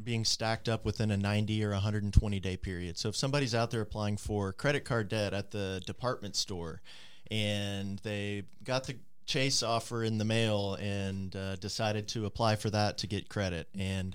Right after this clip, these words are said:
maybe they shopped auto loans in the last, eventually those incremental, uh, credit inquiries that show up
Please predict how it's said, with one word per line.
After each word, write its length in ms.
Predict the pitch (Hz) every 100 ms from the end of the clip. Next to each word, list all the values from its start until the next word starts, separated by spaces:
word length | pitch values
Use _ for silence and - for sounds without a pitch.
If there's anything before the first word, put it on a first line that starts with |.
| -
maybe 180 | 104 107
they 140 | 113 120
shopped 340 | 131 123 -
auto 280 | 117 135 135
loans 440 | 113 104 101 95 101
in 80 | 98
the 80 |
last, 300 | 95 95 - - - - - - 113
eventually 720 | 110 123 165 165 127 107 120
those 440 | 104 117 120 - - -
incremental, 760 | 120 127 - 117 117 123 113 104 - - - 110
uh, 240 | 107 107 95 - - - - -
credit 340 | - 127 127
inquiries 460 | 110 110 110 104 -
that 120 | 98
show 300 | - 113 95
up 280 | 101 -